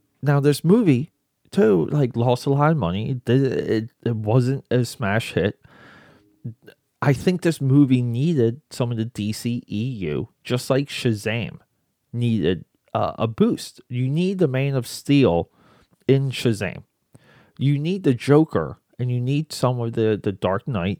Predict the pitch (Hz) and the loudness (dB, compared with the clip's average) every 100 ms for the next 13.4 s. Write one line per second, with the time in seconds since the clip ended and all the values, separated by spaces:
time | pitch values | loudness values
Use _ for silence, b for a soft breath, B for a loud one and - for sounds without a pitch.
0 | _ 127 117 120 151 147 135 127 - 110 | _ -8 -6 -4 -4 -4 -2 -2 -2 -2
1 | 110 120 - - 110 - - 62 - - | -2 -2 -4 -2 -2 -2 -6 -8 -10 -20
2 | - _ _ - 110 101 - 113 110 104 | -20 _ _ 0 0 0 2 2 2 -4
3 | 110 117 127 127 - - 117 110 101 - | -6 -4 -4 -6 -8 -4 -2 0 -2 -4
4 | 90 - - _ _ _ _ _ _ _ | -8 -8 -12 _ _ _ _ _ _ _
5 | - - _ 127 143 170 170 165 156 - | -20 -20 _ 2 4 2 0 0 0 -2
6 | - 110 - b b b b b b - | 0 0 0 b b b b b b 0
7 | 117 107 - - 120 139 151 - - 131 | 2 2 0 4 4 4 0 -2 2 2
8 | - - b b b b b - 110 - | 0 -20 b b b b b -2 0 4
9 | 117 117 98 117 110 113 127 127 117 107 | 4 2 0 -2 -2 0 2 2 0 0
10 | 104 98 _ - - - - 185 196 170 | -2 -6 _ -18 -18 -6 -2 0 -2 -2
11 | 147 139 143 110 110 110 - 120 107 98 | 2 2 0 0 0 0 -2 -2 -2 -2
12 | 90 92 107 98 82 82 - - 90 - | -4 -6 -8 -8 -6 -8 -8 -10 -10 -6
13 | 76 80 - - | -8 -8 -6 -6